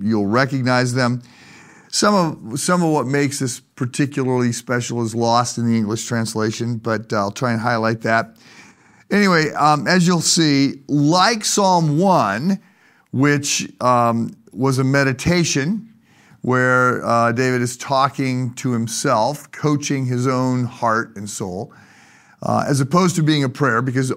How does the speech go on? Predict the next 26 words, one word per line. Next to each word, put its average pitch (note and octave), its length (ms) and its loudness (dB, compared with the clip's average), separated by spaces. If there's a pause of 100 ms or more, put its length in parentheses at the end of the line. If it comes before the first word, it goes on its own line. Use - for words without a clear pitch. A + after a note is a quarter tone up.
almost E3+ 380 2 (120)
all D#3+ 380 6
of C3+ 100 -2
the B2+ 80 -4
Psalms A2 400 -4
are F#2 80 -8
prayers. G#2 680 -2
Um, G#2+ 360 0 (640)
Psalm D3+ 360 2
sixty-two B2 680 -2
is A#2 140 -2
also A2+ 680 -2
a A2 160 -4
meditation. A2 840 -2
So A#2 200 -4
he B2 100 0
is A#2 140 -2
not B2+ 340 0
talking B2+ 360 -4
with A2 180 -6
God, A2 300 0
he G2 80 -4
is F#2 120 -8
talking C3+ 520 -2
to G#2+ 40 -4
himself G2+ 640 -6